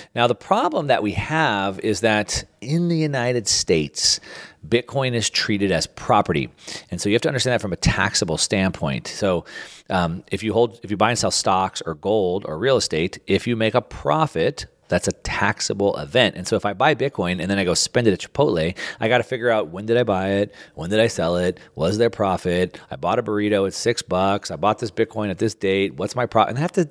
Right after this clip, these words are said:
I have to file that on my taxes and potentially pay tax on the capital gains I made. And that's a massive problem for adoption in the United States specifically, because it makes it a pain in the butt. I don't wanna spend it.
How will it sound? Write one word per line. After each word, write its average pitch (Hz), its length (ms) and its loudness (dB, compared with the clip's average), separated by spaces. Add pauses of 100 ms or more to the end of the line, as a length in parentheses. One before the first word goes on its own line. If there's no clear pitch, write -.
I - 40 -4
have 185 120 0
to 170 60 -2
file 156 380 -4
that 139 140 0
on 117 80 -2
my 90 80 -2
taxes - 720 -4 (680)
and 123 120 -2
potentially 170 340 2
pay 143 220 -2
tax 139 560 0
on 127 220 2
the 117 60 0
capital 113 360 2
gains 101 260 0
I 87 60 2
made. 69 360 -2 (520)
And 143 80 -2
that's 180 120 0
a 147 60 4
massive 107 640 0
problem 90 480 0
for 80 220 0
adoption 78 580 0
in 98 180 0
the 95 60 0
United 87 280 0
States 85 260 0
specifically, 110 600 0 (200)
because 131 260 0
it 139 80 0
makes 160 180 -2
it 170 100 2
a - 20 -4
pain 143 240 0
in 143 40 -2
the 135 60 -8
butt. - 460 -2
I 131 100 2
don't 165 200 0
wanna 139 180 -2
spend 165 360 0
it. - 380 -6